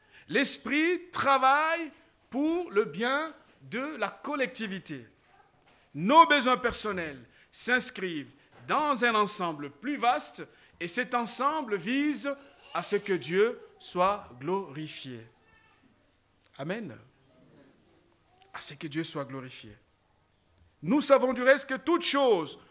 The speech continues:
concourt au bien de ceux qui aiment Dieu. Le verset vingt-huit dira, de ceux qui sont appelés selon le dessein de Dieu.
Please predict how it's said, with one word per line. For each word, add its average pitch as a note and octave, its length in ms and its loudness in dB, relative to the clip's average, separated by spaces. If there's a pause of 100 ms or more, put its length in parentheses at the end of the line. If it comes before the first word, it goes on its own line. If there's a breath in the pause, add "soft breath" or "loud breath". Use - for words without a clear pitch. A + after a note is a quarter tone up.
(180 loud breath)
concourt C4+ 680 -2
au A3 80 4
bien C#4+ 300 2
de B3 80 -4
ceux A3+ 200 0
qui G3+ 160 -4
aiment G3 200 -2
Dieu. C4+ 340 -6 (280 soft breath)
Le D#3+ 80 -14
verset F3 280 -2
vingt-huit E3+ 320 -6
dira, G#3 540 0 (460 soft breath)
de F#3+ 100 0
ceux C#4+ 520 4 (1200 soft breath)
qui B3 100 -2
sont D#4 420 2
appelés B3+ 480 0
selon A#3+ 720 2
le D#3 140 -12
dessein G#3+ 480 2
de E3 100 -10
Dieu. C3+ 280 -12